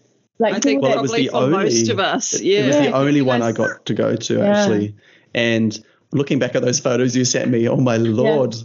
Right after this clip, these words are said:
Speaker 3: <laughs>
Speaker 1: Aw.
Speaker 3: I, the, my clothes <laughs> were atrocious.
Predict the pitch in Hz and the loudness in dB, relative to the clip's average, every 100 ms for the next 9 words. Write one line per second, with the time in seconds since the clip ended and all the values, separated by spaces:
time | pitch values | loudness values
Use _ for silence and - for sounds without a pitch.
0 | - - - - 190 - - - - 247 | -12 -10 -10 -8 -6 -2 -2 -4 -4 0
1 | 240 233 226 226 247 220 220 196 165 - | 0 2 2 2 2 0 -2 -2 -2 -2
2 | 160 151 165 147 185 240 196 - 208 - | -2 0 0 0 0 -2 -2 0 -2 -4
3 | _ 170 - - 151 147 220 - 131 - | _ -6 -6 -2 0 2 0 -2 -4 -4
4 | - | -8